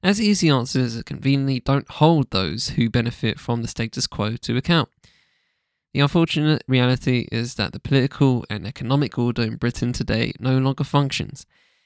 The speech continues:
In both government and opposition, emphatic yet vague calls for economic growth and technological innovation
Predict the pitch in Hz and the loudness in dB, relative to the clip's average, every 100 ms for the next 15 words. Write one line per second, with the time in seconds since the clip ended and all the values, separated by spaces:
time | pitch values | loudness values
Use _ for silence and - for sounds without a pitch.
0 | _ 120 117 120 117 135 135 139 139 113 | _ -4 2 0 4 4 6 4 4 0
1 | 117 139 135 143 160 151 175 120 127 - | -4 0 2 4 2 0 -4 -10 -4 0
2 | 135 - 156 - - - - 135 135 123 | 2 2 -2 -2 -10 -8 4 8 8 6
3 | - 131 127 135 113 117 123 113 - 117 | 4 6 6 2 0 0 0 -4 -2 0
4 | 123 113 117 - - 110 - - 104 - | 0 -2 -4 -6 -4 -6 -6 -6 -6 0
5 | 127 135 143 | 2 2 0